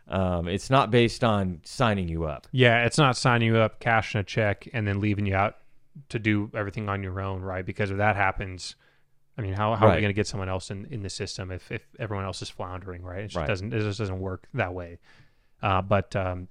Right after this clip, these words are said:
Speaker 2: yeah, that's, those are all the points made in this article. I thought it was kind of a neat article, uh, kinda short and to the point. It's stuff that I think most people probably may hear and think, "Oh, well, that seems obvious," but, uh, there's a
Speaker 1: Not
Speaker 2: lot, there's a lot that goes into it,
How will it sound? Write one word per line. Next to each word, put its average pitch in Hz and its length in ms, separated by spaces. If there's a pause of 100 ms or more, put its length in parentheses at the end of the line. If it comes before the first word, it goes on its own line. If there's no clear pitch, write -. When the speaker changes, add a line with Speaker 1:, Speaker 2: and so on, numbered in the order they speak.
Speaker 2:
yeah, 123 140
that's, 127 180
those 143 200
are 208 40
all 202 80
the 151 80
points 165 280
made 139 240
in 117 80
this 113 140
article. 117 320
I 104 80
thought 120 180
it 117 40
was 110 120
kind 113 160
of 104 80
a 107 40
neat 104 140
article, 104 500 (100)
uh, 101 160
kinda 104 240
short 113 280
and 117 80
to 113 60
the 104 80
point. 107 380 (540)
It's 104 160
stuff 113 280
that 107 220
I 104 60
think 101 180
most 107 240
people 104 220
probably 104 560
may 104 240
hear 107 320
and 92 220 (520)
think, 107 180
"Oh, 104 60
well, 95 80
that 101 140
seems 95 200
obvious," 92 420
but, 95 360
uh, 90 300 (140)
there's 101 160
a - 20
Speaker 1:
Not 120 80
Speaker 2:
lot, 123 200
there's 107 120
a 104 40
lot 107 220
that 113 140
goes 110 180
into 110 240
it, 92 140